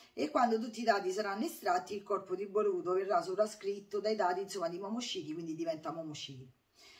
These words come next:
Da quello, mm, che, allora, da quello che si sa non è possibile bloccare il processo, ma è possibile evitare la rinascita, quindi uccidendo magari Boruto.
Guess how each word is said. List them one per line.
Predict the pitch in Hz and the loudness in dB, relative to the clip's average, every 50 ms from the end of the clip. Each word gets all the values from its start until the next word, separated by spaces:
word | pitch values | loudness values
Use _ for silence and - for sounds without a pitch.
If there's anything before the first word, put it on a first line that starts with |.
| - - - _ _ | -20 -20 -20 _ _
Da | _ - 240 247 | _ 0 2 2
quello, | 240 226 240 240 226 220 214 214 208 202 202 202 196 | 2 0 -2 0 0 2 4 4 4 4 2 2 0
mm, | 196 190 190 190 185 185 185 175 | -2 -6 -8 -8 -8 -8 -10 -6
che, | - 240 220 196 190 185 - | -2 -2 0 0 -2 -2 4
allora, | 220 233 202 180 185 | 4 6 8 6 6
da | 190 220 | 6 2
quello | 226 269 262 247 | 2 2 -4 -2
che | 240 254 | -4 -4
si | 233 - 254 | -4 4 6
sa | 320 339 | 6 6
non | 320 277 240 | 6 6 2
è | 233 233 | 0 0
possibile | - 247 226 - - 254 226 208 226 214 214 202 | -2 -6 -6 -4 -4 -4 -2 0 2 2 2 2
bloccare | 185 190 208 202 - - - 220 208 214 208 196 190 | 2 0 0 0 0 -4 0 2 2 4 4 6 6
il | 190 190 185 | 4 4 2
processo, | - 196 190 185 214 196 190 180 - - - 196 196 | -2 -4 -2 -2 -2 -2 -2 -4 -6 -6 -4 -2 2
ma | 208 226 | 2 2
è | 233 | 2
possibile | - 339 330 - - 214 202 170 190 202 | 2 -4 -4 -2 -4 -6 -2 0 0 2
evitare | 214 233 233 202 175 160 170 185 185 | 2 2 2 4 4 4 4 4 4
la | 180 175 | 4 4
rinascita, | 180 202 196 190 - - - - - 185 175 160 151 131 - - | 4 0 -2 -2 -2 -2 -4 -6 -6 -6 -4 -2 -2 -4 -4 -4
quindi | - 226 190 185 | -6 -4 -2 -2
uccidendo | 175 175 - - 208 180 160 156 156 160 | -4 -4 -6 -6 -4 -4 -4 -4 -6 -8
magari | 170 170 160 151 151 151 151 | -8 -6 -6 -6 -6 -6 -8
Boruto. | 143 139 147 147 160 175 165 151 151 139 - - - | -8 -8 -10 -8 -8 -8 -6 -6 -8 -8 -10 -12 -18